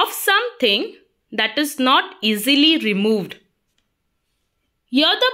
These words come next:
book tells us that when there is a stain on the cover of the book, or when there is a mark on the book, or sometimes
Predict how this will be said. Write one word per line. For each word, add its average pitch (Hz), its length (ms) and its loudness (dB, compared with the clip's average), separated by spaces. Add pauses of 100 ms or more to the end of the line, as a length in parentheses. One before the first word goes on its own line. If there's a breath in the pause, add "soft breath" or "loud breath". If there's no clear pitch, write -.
book 339 280 -2
tells 226 380 -2
us 381 100 -2 (140)
that 180 260 -4 (1040)
when 403 220 -2
there 494 160 4
is 480 180 0
a 494 140 4
stain 320 400 0
on 381 160 2
the 403 80 -2 (100)
cover 240 300 2
of 302 160 0
the 285 100 4
book, 202 420 2 (120)
or 214 100 2 (140)
when 254 200 2
there 311 160 2
is 330 100 -4
a 339 100 2
mark 277 400 2
on 349 180 2
the 254 80 4
book, 208 340 2 (400)
or 427 140 4 (140)
sometimes 294 760 0